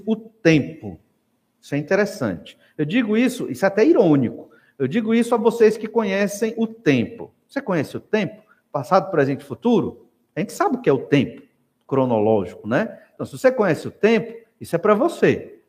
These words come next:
Por isso, amar é algo urgente.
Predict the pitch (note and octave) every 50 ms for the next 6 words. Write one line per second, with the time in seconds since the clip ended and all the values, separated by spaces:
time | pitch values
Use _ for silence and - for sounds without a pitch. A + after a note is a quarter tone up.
0 | _ _ _ _ _ _ _ _ _ A#2+ B2 C#3+ F3 F#3+ - - B3 - - _
1 | _ _ _ - A#2 A2+ G#2+ G#2 A2 A#2 C3+ D3+ F#3 F3+ - - C#3 B2+ B2 C#3
2 | D3+ D3+ D#3 - - G#3+ G3 C#3 C3 B2 G#2 F#2 E2+ - - -